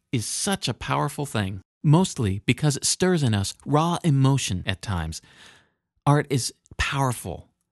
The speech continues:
as it can be a reflection of our society. And much like a mirror, we are forced to see ourselves as we really are. The purpose of art is multifaceted. It should awaken the soul. It should evoke emotion. It should cause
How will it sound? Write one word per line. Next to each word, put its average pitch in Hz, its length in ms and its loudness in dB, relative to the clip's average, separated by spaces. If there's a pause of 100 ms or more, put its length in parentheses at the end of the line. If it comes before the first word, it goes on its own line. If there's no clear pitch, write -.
(160)
as 104 140 0
it 120 60 -2
can 117 160 2
be 127 140 2
a 107 60 2
reflection 107 640 -2
of 87 100 -6
our 92 140 -2
society. 101 800 -4 (640)
And 101 120 2
much 127 240 2
like 120 180 0
a 107 60 2
mirror, 117 340 2
we 113 160 0
are 104 60 0
forced - 400 -2
to 123 80 -4
see 151 240 2
ourselves 101 420 -2
as 98 120 -4
we 110 100 2
really 101 320 0
are. 90 360 -4 (680)
The 160 80 2
purpose 202 380 2
of 135 120 2
art 107 220 2
is 110 120 0
multifaceted. 107 920 2 (640)
It - 80 -2
should 127 160 2
awaken 113 400 4
the 120 60 2
soul. 113 460 0 (520)
It 143 80 4
should 151 180 2
evoke 151 360 2
emotion. 147 600 2 (800)
It 120 100 0
should 127 220 -2
cause 151 440 -2